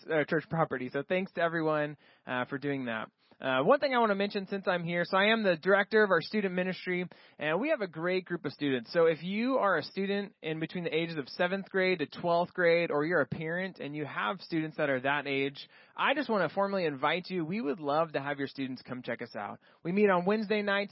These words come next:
six thirty to eight thirty at, in our backyard, and it's just a lot of fun. During the teenage years especially, there's just a lot of need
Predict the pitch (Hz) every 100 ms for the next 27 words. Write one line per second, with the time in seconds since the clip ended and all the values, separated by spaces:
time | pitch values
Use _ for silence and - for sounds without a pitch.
0 | - 202 - 202 190 170 - 165 170 175
1 | 170 175 175 _ - - 143 - 156 175
2 | 196 190 180 185 170 170 170 175 _ -
3 | 180 214 233 202 185 196 202 196 170 180
4 | 208 196 196 151 - 208 196 185 185 180
5 | 131 - 151 156 - 170 160 156 156 160
6 | - 123 135 147 143 131 135 135 147